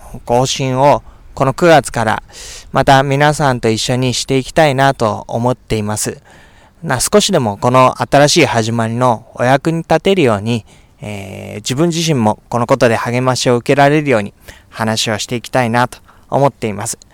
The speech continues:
で、ちょっとこう趣向を変えてみましてね、えー、今回は外で、屋外で、さっきなんか車通ってましたけど、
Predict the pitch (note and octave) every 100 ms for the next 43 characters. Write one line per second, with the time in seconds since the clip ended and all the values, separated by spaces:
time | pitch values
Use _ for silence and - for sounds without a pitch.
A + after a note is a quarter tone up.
0 | _ _ _ _ E3 - A3+ - C3 -
1 | - B2 A2+ - D#3 C#3+ C#3+ C#3 B2+ C3+
2 | C3 B2+ A#2+ G2+ A2+ - _ _ _ -
3 | A#2 - G3 D3 G#2+ A2+ A2 F2+ - -
4 | A3 E3+ A2 - - - D3 F#3+ E3 G#2
5 | - - _ - D#3 C3+ A2 G2+ - C#3+
6 | D#3 D3 D3 - G2+ G2+ - G#2 A2 A2